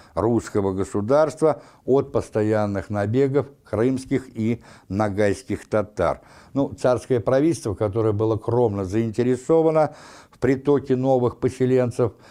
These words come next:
на эти земли, которые способны были нести государеву ратную пограничную службу, сознательно поощряло заселение этих давно запустевших земель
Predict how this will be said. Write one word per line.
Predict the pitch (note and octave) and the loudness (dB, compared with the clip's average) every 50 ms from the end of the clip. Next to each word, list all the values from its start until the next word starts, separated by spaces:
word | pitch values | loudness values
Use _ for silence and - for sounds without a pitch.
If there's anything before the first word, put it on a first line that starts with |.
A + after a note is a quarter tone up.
| - - _ | -20 -20 _
на | - F#2 A2+ A#2+ | -6 -2 0 2
эти | B2+ B2+ B2+ - B2+ B2 | 2 2 0 -2 -4 -4
земли, | B2 A2+ A2+ A#2+ B2+ B2+ A#2+ A#2 A2+ A2+ A2 | -4 -2 0 2 4 4 2 2 0 -2 -2
которые | G2 - G2+ F2 G#2+ G#2 G#2 G2 | -2 -2 -4 -2 -2 -2 -2 -2
способны | F2+ - - A#2 A2 - - A#2+ A2+ G#2 F#2+ G2 G2 | -4 -4 -2 -2 -2 -2 0 -2 -2 0 0 -4 -4
были | F#2+ G2+ G#2 G2+ G2 | -2 -2 -2 -2 -2
нести | G2 G#2 G#2+ G#2 - - - A2 G2+ | -4 -6 -6 -8 -8 -6 -4 -2 -2
государеву | F2 F2 F#2+ F#2 - G#2+ G2+ G2+ G2 A2 G#2+ G2 G2 F#2+ F#2+ F#2+ | -2 -4 -6 -6 -6 -6 -6 -2 0 0 0 0 0 0 0 0
ратную | G2 G#2 G#2 G2 - - G2 G2 F#2+ | 2 2 0 0 -2 -4 -6 -6 -4
пограничную | F2 G#2 G2 G#2 G#2 G#2+ G#2+ A2 G#2+ G2+ - - A2+ A2+ A2 | -4 -4 -2 0 0 0 -2 -2 -4 -6 -8 -6 -6 -6 -6
службу, | G#2 - C#3+ E3 F3+ E3+ D#3+ D#3+ E3 D3+ - - - - - - - - | -4 -2 2 2 2 2 2 2 0 0 0 -4 -18 -18 -20 -20 -20 -10
сознательно | - - D3+ D#3 D#3 B2 C3+ C#3+ C3+ A#2 G#2 - G2+ G2 F#2+ F#2 - - - - _ - | -2 2 2 2 2 2 2 2 2 2 0 -2 -2 -2 -2 -4 -4 -8 -20 -20 _ -2
поощряло | - A2+ A2 G#2+ - - B2 C3 D3 D#3+ D#3+ D#3 D3 | 0 0 0 0 -2 -2 0 2 4 4 4 4 2
заселение | B2+ A#2+ B2+ A#2+ - C#3 C#3 C#3+ C#3+ C#3+ C#3+ C#3 B2+ - - - - - - _ - | 0 0 -2 -2 0 0 2 2 2 4 2 0 0 -2 -8 -20 -20 -20 -12 _ 2
этих | A#2+ C3 B2 B2+ - A#2+ G#2 F#2 | 2 2 2 2 0 0 0 0
давно | F#2 A#2+ B2 B2 B2+ B2+ B2 A#2+ G#2+ | 2 2 2 2 2 0 0 0 0
запустевших | F#2 A2 G#2 - - A#2 A2 - - B2 A#2 G#2 F#2 - - A2 G#2+ | 0 -2 -4 -2 -4 -4 -4 -4 -2 0 0 0 -2 -2 -4 -2 -2
земель | G#2+ A2+ A#2+ B2 A#2+ A#2+ A#2+ A#2 A2+ A2 | 0 0 0 2 2 2 2 2 0 -2